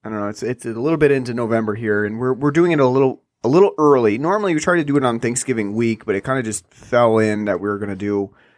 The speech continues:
uh, an episode a little bit before. So, um,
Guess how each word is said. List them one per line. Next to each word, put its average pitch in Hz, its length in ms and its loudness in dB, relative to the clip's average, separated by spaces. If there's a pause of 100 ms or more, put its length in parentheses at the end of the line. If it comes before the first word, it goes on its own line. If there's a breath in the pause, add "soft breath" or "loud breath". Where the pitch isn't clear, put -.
(160 soft breath)
uh, 101 200 2
an 101 120 -4
episode 95 500 -2 (180)
a - 20 -10
little 131 140 0
bit 107 160 -4
before. 92 400 -6
So, 92 340 -2 (320 loud breath)
um, 98 400 0